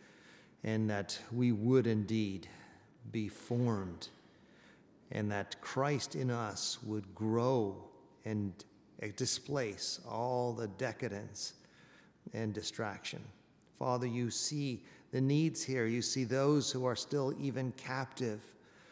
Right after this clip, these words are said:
who have not yet trusted you, who have not yet yielded themselves completely to your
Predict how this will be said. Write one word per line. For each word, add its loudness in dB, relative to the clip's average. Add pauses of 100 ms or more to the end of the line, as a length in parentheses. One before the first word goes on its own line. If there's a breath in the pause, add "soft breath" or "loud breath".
(400 loud breath)
who 6
have 4
not 2
yet 0
trusted 0
you, 2
who 2
have 2
not 2
yet 2 (100)
yielded 6
themselves 2
completely -2
to -8
your 0